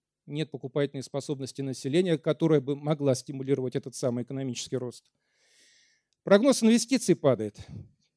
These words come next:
до двух процентов в этом году, до пяти. Почему пять и почему целое число пять ноль, мы не знаем.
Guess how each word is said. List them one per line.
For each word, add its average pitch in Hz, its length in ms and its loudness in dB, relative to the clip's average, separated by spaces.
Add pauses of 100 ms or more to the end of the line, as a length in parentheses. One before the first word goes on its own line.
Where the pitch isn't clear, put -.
(640)
до 160 160 4
двух 185 240 6
процентов 165 520 0
в 175 80 2
этом 220 220 4
году, 180 320 2
до 147 140 -2
пяти. 143 520 -2 (720)
Почему 147 360 -6
пять 143 440 0 (260)
и 147 100 -14
почему 147 340 -8
целое 143 300 2
число - 260 -6
пять 131 260 -4
ноль, 131 300 -4 (960)
мы 127 140 -6
не 117 80 -6
знаем. 127 400 -4